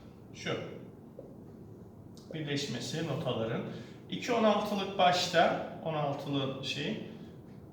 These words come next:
bütün çengeli şey yapıyoruz. Sadece iki on altının şeyi kaldı, çengelleri. Bu da yarım yarım. Demek ki Ankara kalıbından Ee, farkı bunun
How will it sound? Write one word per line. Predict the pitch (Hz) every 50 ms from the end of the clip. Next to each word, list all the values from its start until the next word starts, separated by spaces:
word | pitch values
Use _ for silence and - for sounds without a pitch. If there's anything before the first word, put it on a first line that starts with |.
| - - - - - - - - - - -
bütün | 170 - - 190 180
çengeli | - 180 170 170 160 151 156 143 139 139
şey | - - - - 160 143
yapıyoruz. | - - - 113 120 117 - -
Sadece | 233 208 - - 208 202 -
iki | - - 208
on | 190
altının | 175 151 135 123 131 135 143 170 -
şeyi | - - 156 147 131 -
kaldı, | 120 113 110 110 - -
çengelleri. | - - 135 131 123 120 117 120 123 - - - -
Bu | - -
da | 151
yarım | 143 139 139 131 135 135 135 - 143
yarım. | 127 123 123 - - - - - - - - - - - - - - - - -
Demek | 208 208 165 135 131 - -
ki | - - 285 285 - - - - - - -
Ankara | - 220 254 254 254 240 220 202 196
kalıbından | 196 202 185 185 180 175 175 170 170 165 165 170 - - - - - - - - - - - - - - - -
Ee, | - - 139 143 139 143 139
farkı | - - 196 185 185 180 185 - - 269 - - - - 226
bunun | 226 233 233 240 233 226 226 220